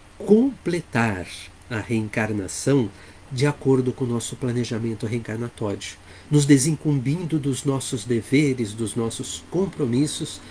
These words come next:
estabelecidos lá no planejamento reencarnatório, para que a gente possa, quando desencarnarmos e retornarmos ao mundo espiritual, a gente possa fazer um balanço de como foi esta existência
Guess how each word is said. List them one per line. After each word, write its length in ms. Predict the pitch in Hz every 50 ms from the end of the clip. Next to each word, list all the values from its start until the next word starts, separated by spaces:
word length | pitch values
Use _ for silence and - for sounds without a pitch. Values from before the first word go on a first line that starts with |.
| - - - -
estabelecidos 920 | 139 - - 147 143 156 139 143 139 - - - 143 139 127 139 127 -
lá 140 | 135 131 123
no 120 | 127 131
planejamento 760 | 123 - 131 127 123 120 120 - 123 120 117 117 113 - 123
reencarnatório, 800 | 104 113 117 113 - 113 117 120 117 - - - 104 101 98 98 - - - - - - - -
para 100 | - 151
que 100 | - -
a 60 | 147
gente 300 | - - 156 143 - -
possa, 720 | - - - - 147 156 160 147 - - - - 92 85 - - - - - - - -
quando 220 | - 151 156 143
desencarnarmos 1500 | 139 127 147 131 - 151 147 147 - - 127 120 120 113 113 123 160 180 190 185 139 110 101 98 - - - - - - - -
e 60 | 135
retornarmos 840 | 107 151 147 - - 143 123 123 131 156 185 220 220 202 160 -
ao 100 | 147 131
mundo 260 | 127 123 131 143 131
espiritual, 800 | 127 107 - - - 113 101 101 98 - - 113 151 165 175 - - - - - - -
a 60 | 131
gente 280 | 120 160 160 147 - -
possa 320 | - 151 147 143 - 156
fazer 240 | - - 135 - 160
um 100 | 160 160
balanço 720 | 143 151 160 143 120 127 139 151 190 220 220 - - - 131
de 140 | 107 120 117 - -
como 240 | - 175 196 196 160
foi 280 | - - - 127 120
esta 240 | 113 104 - - -
existência 720 | 110 107 117 113 - - - 131 151 180 175 - - 208